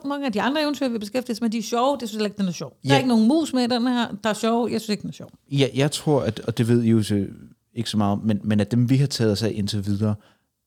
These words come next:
Speaker 2: der vil jeg kalde den her det, det mest eventyragtige eventyr, vi har taget os af. Altså,
Speaker 1: Ja,
Speaker 2: den
Speaker 1: ja.
Speaker 2: har alle elementerne,
Speaker 1: Der er
Speaker 2: synes
Speaker 1: masser
Speaker 2: jeg.
Speaker 1: af magi.
Speaker 2: Ja, ja, og du har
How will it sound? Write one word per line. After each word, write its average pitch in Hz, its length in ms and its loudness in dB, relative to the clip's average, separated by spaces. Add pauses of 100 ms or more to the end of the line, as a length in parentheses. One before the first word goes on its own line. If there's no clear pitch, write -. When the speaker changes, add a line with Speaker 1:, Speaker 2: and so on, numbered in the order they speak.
(120)
Speaker 2:
der 127 240 -2 (280)
vil 120 100 0
jeg 98 220 0
kalde 101 220 -2
den 104 200 0
her 110 120 2
det, - 300 -14
det 113 80 4
mest 135 540 0 (120)
eventyragtige 117 800 0
eventyr, 117 260 4
vi 95 80 0
har 92 40 0
taget - 180 -4
os - 100 -6
af. - 240 -6
Altså, 294 160 2
Speaker 1:
Ja, 311 60 0
Speaker 2:
den 247 80 4
Speaker 1:
ja. - 40 4
Speaker 2:
har 127 260 2
alle 131 240 4
elementerne, 117 480 2
Speaker 1:
Der 233 60 0
er 233 40 2
Speaker 2:
synes 254 100 4
Speaker 1:
masser 320 140 2
Speaker 2:
jeg. - 40 0
Speaker 1:
af 269 40 2
magi. 226 440 0 (340)
Speaker 2:
Ja, 110 200 2
ja, 110 140 2
og 98 160 -4
du 110 60 0
har 117 320 -2